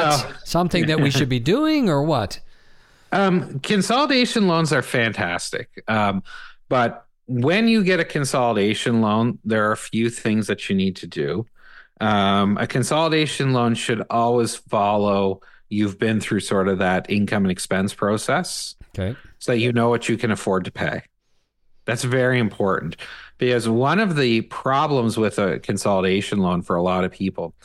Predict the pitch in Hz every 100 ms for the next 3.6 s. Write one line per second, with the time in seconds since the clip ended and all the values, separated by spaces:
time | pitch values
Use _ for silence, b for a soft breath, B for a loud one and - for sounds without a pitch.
0 | B B B 110 98 107 104 131 156 165
1 | 139 113 117 101 - - - 254 240 135
2 | 104 - 107 104 113 120 110 113 - 101
3 | 110 127 95 98 - -